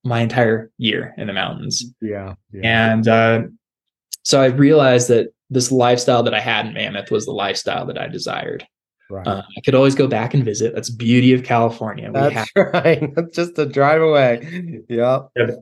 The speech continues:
Speaker 1: everything a drive away.
Speaker 2: Yeah.
Speaker 1: And, um, so focusing on my professional growth in D S E S, um, I got to develop as an instructor.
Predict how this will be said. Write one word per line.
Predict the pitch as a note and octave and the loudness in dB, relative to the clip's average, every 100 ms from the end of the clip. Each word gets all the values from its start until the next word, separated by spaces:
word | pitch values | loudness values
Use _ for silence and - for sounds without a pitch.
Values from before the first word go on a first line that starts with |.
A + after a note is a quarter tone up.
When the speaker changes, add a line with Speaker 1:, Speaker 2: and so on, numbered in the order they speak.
| - | -2
Speaker 1:
everything | C#3+ C#3+ C#3 B2+ C3 A2+ A2 G#2+ C#3 | 2 4 4 4 2 2 0 -2 -6
a | - | -4
drive | A#2+ G#2 - | 0 -2 -2
away. | - - - _ _ _ - | -8 -10 -12 _ _ _ -20
Speaker 2:
Yeah. | A2+ G2 D#2+ B2+ | -16 -16 -16 -6
Speaker 1:
And, | B2+ B2 B2 B2 B2+ | -2 0 2 2 2
um, | A#2+ B2 A#2+ A#2+ B2+ _ _ _ _ _ _ _ - - | 4 4 2 0 -8 _ _ _ _ _ _ _ -20 -2
so | F#3 E3 D#3 - _ _ _ _ - | 2 2 0 -6 _ _ _ _ 2
focusing | G3 F#3+ G3+ F#3 | 2 2 0 2
on | D#3+ D3 | 4 4
my | B2+ C3 C3 C3+ C3+ _ _ | 2 2 2 0 -4 _ _
professional | C3 - B2 - D3+ C#3 D3+ | -4 -2 -2 0 -4 -2 0
growth | D#3 D#3+ F3+ F3 - | 4 4 2 -4 -8
in | D3 C#3 C3 | 0 0 2
D | C3+ C3+ | 4 4
S | C3+ - | 4 2
E | C3 | 2
S, | C#3 D3+ - - - | 2 0 -2 -6 -8
um, | C#3 B2+ B2+ B2 B2 | -6 -4 -4 -6 -6
I | B2 C3+ | -4 0
got | D3+ D3+ | 0 0
to | D3+ | 0
develop | C#3 C3 C#3+ D3 | 2 4 2 4
as | D3+ C#3+ C#3 C#3 - | 2 4 0 0 -2
an | D3 | 0
instructor. | C#3+ - B2+ - - - | -2 0 -2 -2 -12 -14